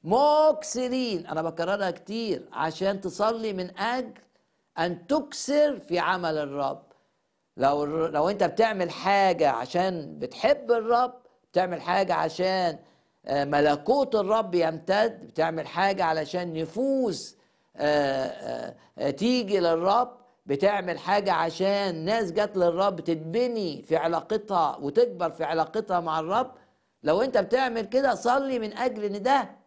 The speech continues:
يكتر، وإن دايمًا يكتر. مكثرين في عمل الرب. ويقول كده، آه، ع-، كل حين. خلي بالك من كل حين. يعني، آه،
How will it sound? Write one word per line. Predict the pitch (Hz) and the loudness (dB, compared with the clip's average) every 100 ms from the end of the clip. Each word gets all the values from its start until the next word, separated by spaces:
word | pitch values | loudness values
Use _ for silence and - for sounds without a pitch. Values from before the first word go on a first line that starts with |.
| - | -12
يكتر، | 156 175 170 - 120 113 - _ _ _ _ _ _ _ _ _ | -4 -4 -6 -12 -12 -12 -20 _ _ _ _ _ _ _ _ _
وإن | 117 151 170 165 | -2 0 2 4
دايمًا | 214 254 220 | 4 2 0
يكتر. | 202 190 202 202 - - - - - | 0 0 0 -2 -8 -10 -10 -12 -12
مكثرين | 143 208 247 247 - - 214 214 202 233 220 196 151 120 - | -2 2 2 0 -8 -10 -6 -4 -4 -4 -6 -4 -4 -6 -12
في | - 151 | -8 -2
عمل | 160 156 165 214 233 233 240 233 - | 0 2 2 0 0 -2 -2 -2 -4
الرب. | 180 180 185 185 165 - _ _ _ _ _ _ _ | -4 -2 0 0 0 -6 _ _ _ _ _ _ _
ويقول | 123 127 156 180 | -4 0 2 0
كده، | 185 214 233 240 220 - _ - | 0 2 4 2 0 -14 _ -6
آه، | 147 143 139 135 127 | 0 2 2 2 0
ع-، | - - 160 190 220 233 233 - - | -2 0 2 2 2 2 2 -2 -2
كل | 302 254 185 | 0 2 -2
حين. | - 165 131 - | -2 -6 -6 -8
خلي | - 156 | -4 0
بالك | 160 180 170 | 2 2 0
من | 156 | -4
كل | 196 185 | -4 -4
حين. | - 202 185 - _ _ _ _ | -2 -4 -4 -10 _ _ _ _
يعني، | 151 156 151 160 170 165 160 156 - _ _ | 0 2 2 -2 -4 -4 -4 -6 -10 _ _
آه، | - 147 143 143 - | 0 2 4 2 -2